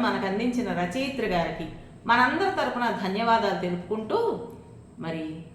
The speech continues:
ఈ కథ పైన మీ విలువైన అభిప్రాయాన్ని తప్పకుండా కామెంట్ బాక్స్లో తెలియజేస్తారు కదూ.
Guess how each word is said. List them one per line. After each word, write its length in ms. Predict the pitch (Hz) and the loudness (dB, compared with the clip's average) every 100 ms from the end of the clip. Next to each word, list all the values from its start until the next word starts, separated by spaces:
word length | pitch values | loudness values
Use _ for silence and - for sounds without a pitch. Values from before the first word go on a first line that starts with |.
| 175 | -4
ఈ 80 | 180 | -2
కథ 180 | 170 170 185 | 0 -2 0
పైన 220 | 214 240 226 | 0 0 0
మీ 80 | 180 | 0
విలువైన 420 | 170 175 196 226 240 | -2 0 0 0 0
అభిప్రాయాన్ని 640 | 185 175 175 170 165 160 156 151 - - - - - | 0 0 0 -2 -2 -4 -6 -8 -12 -18 -20 -8 -4
తప్పకుండా 460 | 165 190 202 208 247 220 | -4 -4 -2 0 2 2
కామెంట్ 280 | 180 190 196 | 0 0 -2
బాక్స్లో 280 | 190 190 175 | -2 -4 -4
తెలియజేస్తారు 640 | 175 185 202 202 208 196 202 | 0 0 2 0 0 -2 0
కదూ. 180 | 208 | 0